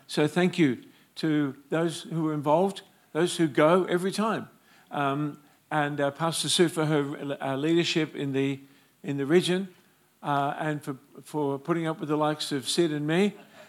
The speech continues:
Uh, <laughs> I, okay, uh, we'll, I'll, I'll deal with that later. <laughs> Uh, I wanna f-, I wanna focus this morning, I wanna continue,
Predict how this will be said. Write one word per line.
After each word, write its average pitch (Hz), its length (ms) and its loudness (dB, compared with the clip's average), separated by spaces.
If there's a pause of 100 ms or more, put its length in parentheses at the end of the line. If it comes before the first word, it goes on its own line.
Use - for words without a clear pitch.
(100)
Uh, 160 260 2 (220)
<laughs> 208 140 2 (1500)
I, 165 240 2 (100)
okay, 151 360 -4 (580)
uh, 156 180 0
we'll, 165 260 -2
I'll, 160 280 2
I'll 156 100 4
deal 147 220 4
with 151 160 2
that 147 200 2
later. 156 320 2 (320)
<laughs> - 460 -4 (580)
Uh, 196 260 4
I 220 40 4
wanna 247 200 6
f-, 202 200 -6
I 214 80 4
wanna 262 140 6
focus 208 460 2
this 165 180 0
morning, 190 560 4
I 165 60 -8
wanna 196 180 2
continue, 185 680 2